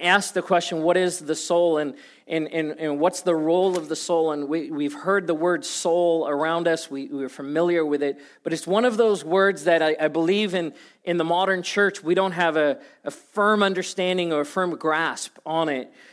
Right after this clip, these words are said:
Uh, John Ortberg writes this in his book, Soul Keeping.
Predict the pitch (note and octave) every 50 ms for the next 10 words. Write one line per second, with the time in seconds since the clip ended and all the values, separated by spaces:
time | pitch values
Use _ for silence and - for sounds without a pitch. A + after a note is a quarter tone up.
0 | - _ - C#3+ C#3+ C3+ C#3 - G3 F3+ F3+ F3 D#3+ F3+ F#3+ F3+ - F#3 E3 D3+
1 | D#3 D#3+ D#3 D3+ D#3 D#3+ D#3 - - D3+ D3 E3 F3+ E3 C#3+ - - - - -
2 | E3+ D#3+ D3+ C#3+ C#3+ C#3 C3+ C#3+ - - - C#3+ C#3 D#3 C#3 B2+ C3 D#3 C#3+ -
3 | - - E3+ E3 D#3+ - - D#3 C#3 C3 - D3 C3+ C3 C3